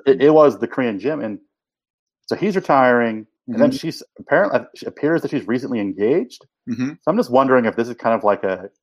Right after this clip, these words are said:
Speaker 1: cash, get my last money, and then retire.
Speaker 2: Yeah, and also, I mean,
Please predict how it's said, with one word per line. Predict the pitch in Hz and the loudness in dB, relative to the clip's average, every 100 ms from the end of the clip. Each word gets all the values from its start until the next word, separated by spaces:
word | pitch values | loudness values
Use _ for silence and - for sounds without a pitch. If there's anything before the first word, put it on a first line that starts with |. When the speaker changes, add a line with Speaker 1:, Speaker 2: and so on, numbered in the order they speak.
| - | -10
Speaker 1:
cash, | - 123 120 - - - | 0 4 2 0 -18 -14
get | 117 | -2
my | 113 | 0
last | 107 110 - | 4 2 0
money, | 107 156 170 165 151 _ | 0 0 0 -8 -12 _
and | 110 | -10
then | 107 | -10
retire. | 95 - - _ _ _ _ - | -8 -10 -10 _ _ _ _ -2
Speaker 2:
Yeah, | 370 185 190 | 0 0 0
and | 175 | 0
also, | 226 233 160 | 0 2 2
I | 160 | 2
mean, | 160 156 | 0 -4